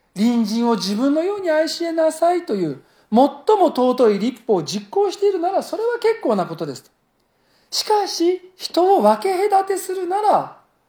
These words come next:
あなた方は罪を犯すことになり、律法によって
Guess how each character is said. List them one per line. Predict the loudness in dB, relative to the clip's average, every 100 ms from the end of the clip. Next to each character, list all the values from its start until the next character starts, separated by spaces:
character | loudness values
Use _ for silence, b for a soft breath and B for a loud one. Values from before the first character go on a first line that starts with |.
| _
あ | -4 -2
な |
た | -2 -4
方 | -6 -6
は | -6
罪 | -8 -8 -6
を | -4
犯 | -6 -8
す | -10
こ | -10
と | -10
に | -10
な | -8 -8
り、 | -8 -10 -14 _ _ _ _ _
律 | 2 2
法 | 2 -2
に | -2
よ | -6
っ |
て | -10 -10 -10